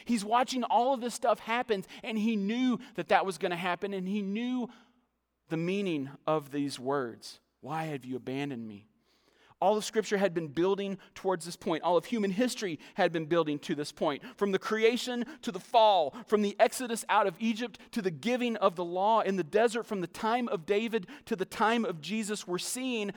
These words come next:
that what happened on Good Friday with the crucifixion isn't just God's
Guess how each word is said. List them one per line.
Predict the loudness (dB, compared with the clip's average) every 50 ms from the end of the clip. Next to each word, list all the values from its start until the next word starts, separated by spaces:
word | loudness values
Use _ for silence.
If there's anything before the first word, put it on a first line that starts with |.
| -12 -6 -2
that | 0 0 2
what | 2 4 2 4
happened | 4 2 2 2 2 0 0 2
on | 0 0
Good | -2 -2 -2 -2 -2 -2
Friday | -4 0 2 4 4 4 4 4 2 2 0 -4 -10 -8
with | -8 -6 -6
the | -6
crucifixion | -4 -2 -2 -2 0 -2 -4 -4 -2 -2 -2 0 -2 -4 -2
isn't | -2 -2 -2 -2 -2 -4 -6
just | -4 -2 -2 -2 -2 -4
God's | -4 -2 0 2 0 0 0 -4